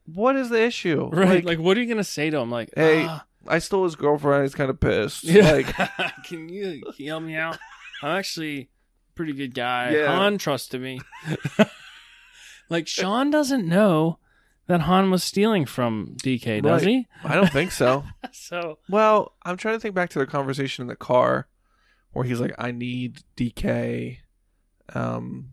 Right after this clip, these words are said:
Speaker 1: I don't know. I don't know that Han, or
Speaker 2: He's,
Speaker 1: I don't
Speaker 2: he
Speaker 1: know that
Speaker 2: spoke
Speaker 1: Sean was al-, was intelligent enough to figure out
Speaker 2: Right,
Speaker 1: what Han
Speaker 2: 'cause
Speaker 1: was doing.
Speaker 2: Han was always speaking very vaguely and
Speaker 1: Right.
Speaker 2: figuratively.
Speaker 1: Right.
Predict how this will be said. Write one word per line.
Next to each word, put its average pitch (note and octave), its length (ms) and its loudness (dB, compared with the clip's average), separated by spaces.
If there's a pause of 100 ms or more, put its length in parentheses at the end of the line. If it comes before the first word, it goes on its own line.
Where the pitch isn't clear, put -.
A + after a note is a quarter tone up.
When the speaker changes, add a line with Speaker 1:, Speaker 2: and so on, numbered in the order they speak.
(840)
Speaker 1:
I D#3 80 -6
don't F3 140 0
know. F3 260 4
I - 80 0
don't F#3+ 120 2
know G#3+ 100 2
that F3+ 160 2
Han, D3 500 0
or C#3+ 120 4
Speaker 2:
He's, B2+ 100 0 (120)
Speaker 1:
I - 40 4
don't E3+ 100 2
Speaker 2:
he A#3 80 4
Speaker 1:
know B3 60 4
that G#3 80 6
Speaker 2:
spoke G#3+ 80 2
Speaker 1:
Sean D3+ 340 2
was C3 140 -2
al-, C3 180 0 (100)
was B2+ 400 -4 (640)
intelligent C#3+ 600 0
enough B2 240 -8
to - 80 -12
figure A#2+ 420 -6
out A#2+ 180 -2
Speaker 2:
Right, F2+ 240 -6
Speaker 1:
what B2 140 0
Han C3+ 100 -4
Speaker 2:
'cause A2 200 -2
Speaker 1:
was - 100 -10
doing. - 160 -10
Speaker 2:
Han F#3+ 220 -2
was C#3 160 -6
always C#3 220 -2
speaking B2+ 300 -8
very A#2+ 340 -2 (360)
vaguely B2 640 -4
and G#2+ 100 -4
Speaker 1:
Right. B2+ 120 4
Speaker 2:
figuratively. A#2 880 -4
Speaker 1:
Right. C3 240 -2